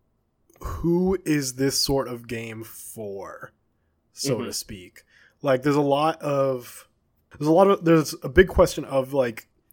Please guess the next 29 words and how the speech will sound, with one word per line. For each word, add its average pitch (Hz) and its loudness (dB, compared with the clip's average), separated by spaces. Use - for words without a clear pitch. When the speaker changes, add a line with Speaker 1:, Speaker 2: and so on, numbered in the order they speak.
Speaker 1:
who 175 4
the 165 8
target 156 2
audience 127 -6
for 131 -8
this 123 -6
is, 127 -6
and, 131 -2
like, 113 -2
if 160 0
this 135 0
is 139 -6
actually 123 0
satisfying 110 -10
any 110 -16
of 104 -18
the 107 -14
things 110 -16
that 104 -18
they 101 -14
would 98 -14
want 98 -16
this 175 -12
game 101 -18
to - -18
be. 139 -10
'Cause 175 0
it's 175 2
like, 127 0